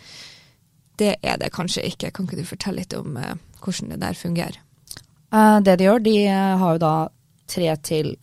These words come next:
Speaker 2: fire åpninger. Går ofte gjennom, eh, i hvert fall i mitt tilfelle, går de inn via navlen, og så går de nede i,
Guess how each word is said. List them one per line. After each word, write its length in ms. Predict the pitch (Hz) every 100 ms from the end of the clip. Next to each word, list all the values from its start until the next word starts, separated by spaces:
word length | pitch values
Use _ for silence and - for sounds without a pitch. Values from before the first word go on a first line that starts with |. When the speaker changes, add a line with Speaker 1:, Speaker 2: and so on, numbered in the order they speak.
| _
Speaker 2:
fire 440 | - - 151 143 147 -
åpninger. 480 | 160 - 151 214 320 _ _ _ _ _ _ _
Går 200 | 190 185
ofte 220 | 175 - 175
gjennom, 340 | 160 160 165
eh, 120 | 165
i 40 | 165
hvert 140 | 160
fall 160 | - 165
i 40 |
mitt 260 | 160 147 -
tilfelle, 420 | - 160 160 185 233
går 180 | 202
de 80 | 175
inn 220 | 165 160
via 120 | 165 170
navlen, 320 | 165 156 320 - _ _ _ _ _ _ _ -
og 120 | 185
så 180 | - 175
går 220 | 160 156
de 360 | 165 160 160 151 - _ -
nede 560 | 180 156 - 170 165 -
i, 280 | 170 151